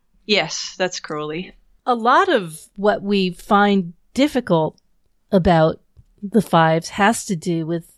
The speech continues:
Speaker 2: the fact that they force us to change. The idea that they disrupt and cause us to use our creativity, to find our way forward in life.
Speaker 1: That quote about time, the other thing I was reflecting on a lot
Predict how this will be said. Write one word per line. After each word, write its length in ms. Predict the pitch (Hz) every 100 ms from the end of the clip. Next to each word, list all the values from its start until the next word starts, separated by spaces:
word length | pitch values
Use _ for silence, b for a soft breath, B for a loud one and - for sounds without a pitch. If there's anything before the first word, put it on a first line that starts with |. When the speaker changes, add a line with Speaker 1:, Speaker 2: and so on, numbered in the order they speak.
| _
Speaker 2:
the 100 | -
fact 240 | 175 180 -
that 140 | 165
they 100 | -
force 460 | 170 - 214 202 -
us 320 | - - - _ _
to 120 | -
change. 640 | 170 - 127 139 160 - - B B _ -
The 220 | 196 190
idea 300 | 170 160 180
that 160 | 160 156
they 240 | 160 156 165
disrupt 760 | - 175 - 175 160 - - - _ _ _ _
and 360 | - 180 165 165 - -
cause 220 | 339 349
us 180 | 285 -
to 80 | 240
use 200 | 220 220
our 120 | 190
creativity, 840 | - 208 175 165 175 160 147 165 - _ _
to 280 | - 175 156
find 280 | 151 185 165
our 100 | 160
way 180 | 156 151
forward 540 | 165 170 165 156 165 -
in 200 | 185 147
life. 400 | 139 - - - _ _
Speaker 1:
That 220 | - 196 -
quote 260 | - 226
about 300 | 220 196 185
time, 580 | - - 214 208 190 180 b b b b _ - -
the 160 | 190
other 140 | 247 294
thing 220 | 302 254
I 120 | 214
was 400 | 196 185 - - _ _ _ _
reflecting 520 | - 202 208 226 240 214
on 140 | 196
a 80 | 175
lot 440 | 160 202 220 185